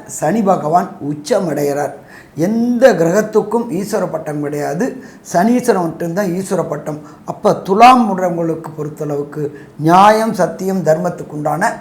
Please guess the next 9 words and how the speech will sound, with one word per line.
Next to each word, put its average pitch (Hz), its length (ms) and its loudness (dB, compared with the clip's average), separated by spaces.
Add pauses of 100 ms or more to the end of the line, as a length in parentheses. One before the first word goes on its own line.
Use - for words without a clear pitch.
(100)
இடம். 156 280 -2 (420)
அப்படியேற்பட்ட 196 840 4
அதிபதியான 202 560 2
சுக்கிரன், 165 480 -2 (340)
நம்ம 233 180 0
எப்போதுமே 226 440 2
ஜோதிஷ 196 420 6
சாஸ்திரத்தை 170 640 -2
சொல்லுவோம், 151 300 -4